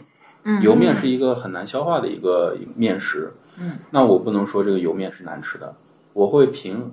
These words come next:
Speaker 2: 我会综合的去考量这个东西到底是怎么样，它表达是否准确，
Speaker 1: 嗯。
Speaker 2: 是否有当，足够有当地的特色，那就会要结合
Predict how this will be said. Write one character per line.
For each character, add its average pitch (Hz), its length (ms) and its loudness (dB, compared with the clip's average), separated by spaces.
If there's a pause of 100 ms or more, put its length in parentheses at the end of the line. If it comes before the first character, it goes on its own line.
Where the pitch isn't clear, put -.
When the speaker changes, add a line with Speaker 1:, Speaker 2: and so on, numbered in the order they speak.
Speaker 2:
我 107 180 2
会 143 180 -2
综 208 300 0
合 95 100 2
的 92 80 0
去 - 160 -8
考 76 260 -6
量 76 240 -8
这 92 120 -4
个 87 80 -4
东 82 160 -8
西 - 120 -16
到 98 200 4
底 80 160 -6
是 73 320 -4 (240)
怎 85 120 -8
么 87 60 -8
样， 85 260 -4
它 110 120 -2
表 90 260 4
达 85 160 2
是 110 140 -8
否 110 100 2
准 95 240 -6
确， 80 220 -10 (280)
Speaker 1:
嗯。 - 60 -14
Speaker 2:
是 - 100 -2
否 113 60 4
有 95 140 4
当， 95 320 -4
足 90 180 -8
够 127 180 4
有 85 140 2
当 92 180 -6
地 95 120 -2
的 87 80 -4
特 87 180 -10
色， - 220 -12
那 107 100 -4
就 101 180 2
会 98 220 2
要 92 140 0
结 80 240 -4
合 76 280 -2